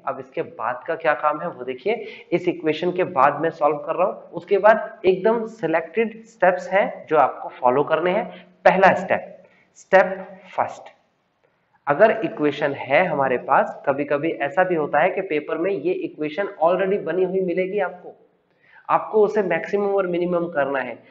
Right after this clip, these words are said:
तो आप कैसे करेंगे? Step one को फॉलो करना। और वो step क्या है? Differentiate with respect to x। ये मैंने differentiate किया और वो भी x के respect में किया।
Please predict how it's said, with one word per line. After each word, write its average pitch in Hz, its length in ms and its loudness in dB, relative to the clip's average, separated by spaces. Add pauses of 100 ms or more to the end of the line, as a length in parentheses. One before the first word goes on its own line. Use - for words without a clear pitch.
(160)
तो 185 60 -2
आप 170 220 2
कैसे 175 240 0
करेंगे? 202 340 0
Step - 600 -2
one 185 160 0
को 190 160 -2 (100)
फॉलो 151 220 2
करना। 143 280 -2
और 190 180 0
वो 180 100 0
step 175 340 -4
क्या 180 140 2
है? 175 180 -2 (140)
Differentiate 180 1040 -4
with 147 180 -4
respect - 640 -10
to 175 120 -4 (160)
x। - 280 -16 (100)
ये 131 160 -4
मैंने 123 320 -4 (420)
differentiate 147 800 -2
किया 143 260 -2
और 135 260 -6
वो 127 80 -2
भी 220 120 -6 (180)
x - 180 -8
के - 120 -4
respect 104 460 -10
में 98 120 -10
किया। - 180 -20